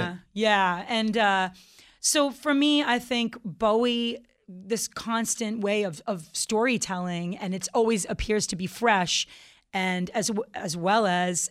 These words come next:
Speaker 2: it's a sh-, it's a musical theater type show with him. You know, he, it's not just a rock and roll show.
Speaker 1: One more little bit with Gretchen about what she does at Berkeley and what you do in the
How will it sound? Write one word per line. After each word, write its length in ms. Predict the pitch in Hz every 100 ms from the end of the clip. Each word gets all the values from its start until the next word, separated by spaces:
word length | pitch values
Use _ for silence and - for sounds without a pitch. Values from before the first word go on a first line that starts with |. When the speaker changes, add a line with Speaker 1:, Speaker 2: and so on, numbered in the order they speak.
| 494
Speaker 2:
it's 280 | 480 202 233
a 80 | 196
sh-, 160 | -
it's 160 | - -
a 60 | 202
musical 440 | 202 240 214 196
theater 520 | - 262 339 214 160 -
type 380 | - 196 170 - - _ _ _
show 560 | - - 233 196 175 165
with 260 | 170 170
him. 400 | - 180 156 151
You 120 | 175
know, 200 | 196 190
he, 360 | 220 233 226 226
it's 220 | 175 -
not 200 | 233 247
just 140 | 240 214
a 40 |
rock 300 | 185 196 185
and 80 | 165
roll 220 | 190 185
show. 440 | 170 190 160 151 156 - _ _ _ -
Speaker 1:
One 240 | 117 202
more 160 | 220 202
little 180 | 185 180
bit 200 | 165 -
with 220 | 165 - _ _ _ _ _ 120 - _ _ -
Gretchen 500 | 170 127 131 123 123 _ _
about 320 | - 143 147 - - 104 -
what 160 | 156
she 120 | - 143
does 180 | 131
at 100 | 180
Berkeley 400 | - 240 - 95 - _ _
and 220 | 202 220
what 120 | 196 139
you 80 |
do 260 | 160 170 170
in 100 | 160
the 120 | 156